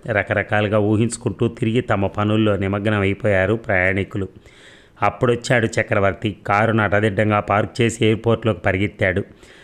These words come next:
నందిని గాని ఇతరులు గాని కనిపించకపోయేసరికి ఎంతో నిరాశపడ్డాడు. ఎంక్వైరీలో అడిగాడు. అభి ఎక్కాల్సిన విమానం వెళ్ళిపోయిందని చెప్పారు. షిట్, వీడ్కోలు చెప్పలేకపోయాడు. అభి ఎంత ఫీల్ అయ్యాడో ఏమో. నందిని వాళ్ళు తన కోసం వెయిట్ చేయకుండా ఇంత తొందరగా ఎందుకు వెళ్ళిపోయారో.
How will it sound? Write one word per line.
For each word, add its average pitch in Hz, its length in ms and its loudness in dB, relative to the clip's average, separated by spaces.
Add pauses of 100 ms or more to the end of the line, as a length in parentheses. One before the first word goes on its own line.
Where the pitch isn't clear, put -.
(240)
నందిని 110 420 2
గాని 104 260 2
ఇతరులు 110 440 2
గాని 101 260 2
కనిపించకపోయేసరికి 107 1040 -2
ఎంతో 104 340 0
నిరాశపడ్డాడు. 98 800 0 (140)
ఎంక్వైరీలో 107 600 2
అడిగాడు. 95 500 0 (220)
అభి 92 200 2
ఎక్కాల్సిన 107 580 0
విమానం 104 420 0
వెళ్ళిపోయిందని 101 560 0
చెప్పారు. 95 480 -2 (800)
షిట్, - 400 0 (260)
వీడ్కోలు 117 480 2 (100)
చెప్పలేకపోయాడు. 101 760 0 (200)
అభి 90 220 2
ఎంత 101 360 0
ఫీల్ 110 240 2
అయ్యాడో 98 300 2
ఏమో. 92 340 0 (460)
నందిని 107 360 2
వాళ్ళు 104 280 4
తన 107 200 0
కోసం 117 360 0
వెయిట్ 104 300 0
చేయకుండా 110 320 0
ఇంత 101 220 -2
తొందరగా 107 440 0
ఎందుకు 104 320 2
వెళ్ళిపోయారో. 104 540 0